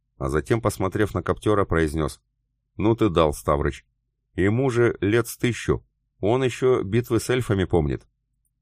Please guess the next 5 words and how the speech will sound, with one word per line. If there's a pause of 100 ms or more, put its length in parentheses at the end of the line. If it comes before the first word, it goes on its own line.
(320)
«Ничего
не
знаю. (240)
Просили
пси-защиту,